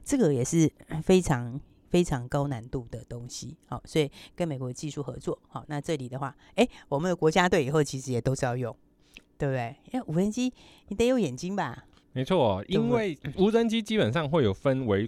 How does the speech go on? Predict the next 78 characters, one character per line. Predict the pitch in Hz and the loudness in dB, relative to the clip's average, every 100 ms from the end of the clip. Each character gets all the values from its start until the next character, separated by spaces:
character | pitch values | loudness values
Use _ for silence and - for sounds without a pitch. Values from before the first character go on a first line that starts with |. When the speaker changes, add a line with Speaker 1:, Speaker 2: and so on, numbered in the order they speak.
| - | 4
Speaker 2:
攻 | 185 180 | 4 4
击、 | 180 104 95 110 | -2 -4 -4 -4
侦 | - 127 | 0 0
察。 | 135 82 73 - | 0 -4 -6 -10
Speaker 1:
嗯。 | - | 2
Speaker 2:
那 | 202 190 | 4 6
因 | 196 | 4
为 | 190 | 2
毕 | 185 | 0
竟 | 170 156 127 | -2 -4 -2
台 | 123 113 | 0 2
湾 | 117 113 117 | 4 2 -2
的 | 113 98 87 85 85 | 0 0 0 -2 -4
国 | - 107 | 0 0
际 | 127 170 95 | 2 -2 -6
地 | - 151 | -6 -2
位 | 151 107 | 0 0
比 | |
较 | 85 127 | 0 -2
特 | - 143 | -2 -2
殊， | 92 123 113 | -2 0 -2
所 | 113 156 | 2 2
以 | 127 | 2
基 | 147 | 0
本 | 135 87 | -2 0
上 | 127 | -2
我 | 85 | -2
们 | 92 | -4
比 | 82 | -2
较 | 123 | -2
不 | - 87 | -2 -2
会 | 117 85 | -2 -2
有 | 76 | -4
攻 | - 117 123 | -2 0 -2
击 | - 87 | -8 -10
型 | 101 - - | -8 -10 -10
的， | 87 | -4
当 | - 202 | 2 2
然 | 185 | 4
会 | 190 | 0
有 | 110 80 | 2 0
啦， | 85 85 | 0 2
都 | 139 | 2
防 | 147 123 151 | 4 2 4
御 | 113 | 0
型 | 101 82 | -2 -6
的 | |
比 | 82 | -6
较 | 98 107 | -2 0
多。 | 92 87 | 0 -2
Speaker 1:
嗯。 | 147 143 | -6 -4
Speaker 2:
但 | 190 196 | 2 2
是 | |
侦 | - 190 180 | 4 2 2
察 | 135 101 | 0 2
就 | |
非 | 131 117 | 2 2
常 | 107 95 | 0 0
重 | 107 95 | 0 2
要 | 87 | -2
了。 | - 123 - - | -2 -6 -6 -8
Speaker 1:
嗯。 | 147 | 0
Speaker 2:
所 | 170 190 | 2 4
以 | 127 - | 0 -4
一 | - 214 | -2 0
期 | - 107 101 | -2 -8 -4
的 | 117 101 95 95 - | 0 0 0 -2 -2
本 | 104 92 | -4 0
业 | 143 | 0
就 | 104 | 0
是 | 131 127 | -2 -2
做 | 127 92 | -2 -2
上 | - 117 | -2 -2
面 | 123 95 | -2 -2
的 | 92 | -2
那 | 104 | -2
一 | 104 | -2
颗 | 98 95 92 | -2 0 -2